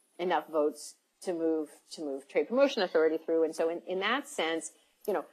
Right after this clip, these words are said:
would you, and if you're, you imagine yourself being the next president, I mean, and I think, you know, pretty much anybody, I, I know that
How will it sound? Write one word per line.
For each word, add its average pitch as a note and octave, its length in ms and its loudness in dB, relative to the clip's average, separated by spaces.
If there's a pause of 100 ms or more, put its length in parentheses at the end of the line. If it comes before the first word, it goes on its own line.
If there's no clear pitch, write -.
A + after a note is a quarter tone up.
(160)
would G#3 280 4
you, A3 100 0
and G#3 120 4
if G#3 160 -2
you're, C#4 460 4
you B3 160 2
imagine D4 400 4
yourself C4 360 2
being A3 300 6
the G3 80 0
next G3 480 0
president, C3 500 2 (380)
I F3+ 60 0
mean, D#3+ 500 2
and F3 120 0
I D#3+ 100 2
think, E3+ 440 -2 (1080)
you - 100 -6
know, A3+ 80 -12 (100)
pretty C#4+ 240 6
much B3+ 260 6
anybody, F3 720 8 (460)
I, E3+ 300 2
I E3+ 100 0
know E3+ 300 8
that D#3 280 4